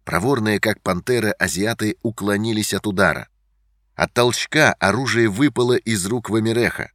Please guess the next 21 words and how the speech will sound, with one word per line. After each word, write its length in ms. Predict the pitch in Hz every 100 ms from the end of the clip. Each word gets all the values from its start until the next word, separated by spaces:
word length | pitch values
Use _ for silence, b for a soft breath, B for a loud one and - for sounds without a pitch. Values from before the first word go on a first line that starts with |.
| _ _
но 200 | 76 95
он 120 | 127 -
ударом 520 | 117 110 101 127 117 104
кулака 540 | 104 104 - 131 101 _ _
свалил 540 | - 95 110 123 135
на 140 | 113 107
землю 380 | 95 135 117 110
молодого 500 | 107 104 123 107 104
воина. 480 | 120 107 87 69 - _ _ _ _ -
В 80 | 82
эту 160 | 107
минуту 360 | 104 123 131 95
старик 400 | - 135 131 -
поднял 460 | - 131 107 113 107
на 40 |
него 280 | 107 107 101
дротик, 520 | 101 143 - 78 - _ _
и 160 | - 107
их 80 | 90
взгляды 480 | 78 92 117 110
встретились. 760 | 98 - 110 98 76 57 -